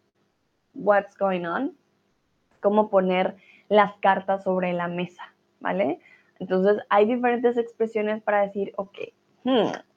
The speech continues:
yo te voy a decir qué es lo que está pasando", am, pero en un modo un poquito más enojado, ¿no? Poner las cartas sobre la mesa, let's, let's speak clearly about a topic. But in this case,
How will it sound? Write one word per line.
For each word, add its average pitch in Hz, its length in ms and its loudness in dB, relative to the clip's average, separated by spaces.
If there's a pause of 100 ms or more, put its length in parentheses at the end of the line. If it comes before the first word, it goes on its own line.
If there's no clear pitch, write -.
(160)
yo 208 380 4 (280)
te 180 240 4
voy 196 380 6
a 247 100 6
decir 208 440 0
qué 202 120 -2
es 202 60 -4
lo 202 120 -4
que - 80 -16
está 175 240 -12
pasando", 226 600 -4 (760)
am, 196 800 0 (140)
pero 247 220 6
en 240 80 2
un 226 140 2
modo 226 200 4
un 226 80 -6
poquito 214 380 -2
más 196 240 -2
enojado, 180 520 -6
¿no? 311 220 2
Poner 240 260 4
las 262 180 2
cartas 262 360 -2
sobre 254 220 -2
la 220 140 -2
mesa, 202 320 -6
let's, 208 360 -6 (360)
let's 214 220 -4 (320)
speak - 440 -8 (100)
clearly 226 760 2
about 190 340 2
a 180 60 -8
topic. 302 560 -4 (760)
But 208 140 6
in 202 160 0
this 294 280 -2
case, 185 420 -4